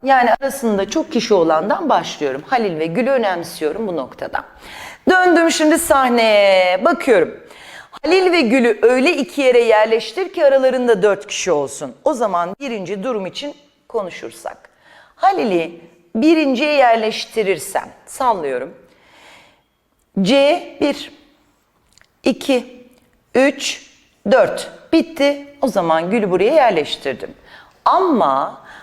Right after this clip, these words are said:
Halil ve Gül kendi aralarında ne yapabilir? Yer değiştirebilirler. Burası cepte mi? Geldim. E, B, F, yani neydi isimleri? E'nin ismi neydi? Emre.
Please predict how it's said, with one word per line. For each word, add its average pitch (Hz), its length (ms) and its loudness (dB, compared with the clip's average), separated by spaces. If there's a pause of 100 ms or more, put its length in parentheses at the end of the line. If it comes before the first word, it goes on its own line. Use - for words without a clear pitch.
Halil 311 500 2
ve 262 100 2
Gül 170 380 -2
kendi 226 520 -2
aralarında 175 640 -2
ne 175 120 -2
yapabilir? 214 720 0 (360)
Yer 277 360 2
değiştirebilirler. 175 1200 -6 (760)
Burası - 260 0
cepte - 300 0
mi? 294 160 -4 (1400)
Geldim. 339 420 2 (960)
E, 381 320 2
B, 330 240 4
F, 233 540 2 (460)
yani 226 500 2 (420)
neydi 262 260 0
isimleri? 214 680 -4
E'nin 240 320 0
ismi 247 300 -10
neydi? 247 520 -2
Emre. 170 540 2